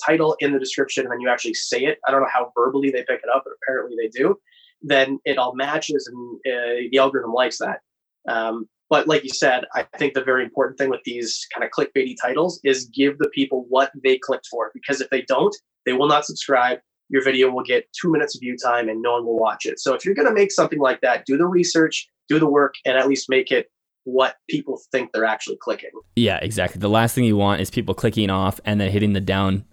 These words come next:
Speaker 2: the thumbs down. Like, that's gonna be the worst thing for your analytics. So in
Speaker 1: Mm-hmm.
Speaker 2: terms of your, your process of making those, what do you, so for example, like, you did the, the most, how did you,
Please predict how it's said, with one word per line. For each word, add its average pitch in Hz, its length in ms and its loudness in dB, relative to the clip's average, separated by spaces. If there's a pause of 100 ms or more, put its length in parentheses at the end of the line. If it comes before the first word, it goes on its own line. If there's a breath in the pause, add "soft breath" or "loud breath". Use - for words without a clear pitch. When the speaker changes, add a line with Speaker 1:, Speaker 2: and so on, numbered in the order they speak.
(220)
Speaker 2:
the 95 180 2
thumbs 101 280 0
down. 95 460 -2
Like, - 160 -10
that's 98 180 0
gonna 98 160 -4
be 90 120 -4
the 87 100 -4
worst 98 220 -2
thing 104 140 -4
for - 120 -4
your - 80 -2
analytics. 90 440 -6 (460 loud breath)
So - 140 -2
in - 80 -8
Speaker 1:
Mm-hmm. 151 100 0
Speaker 2:
terms 175 240 2
of 139 120 0
your, 123 260 4
your 113 160 0
process 117 460 0
of 98 100 -2
making 127 280 0
those, 98 200 0
what 120 100 4
do 170 60 0
you, 143 160 2 (160)
so 123 180 2
for 127 160 -2
example, 110 400 2
like, 101 220 0
you 110 60 2
did 104 240 2
the, 98 320 2
the 98 140 -2
most, 101 440 -2 (460)
how 131 140 -2
did 131 100 -2
you, 110 160 0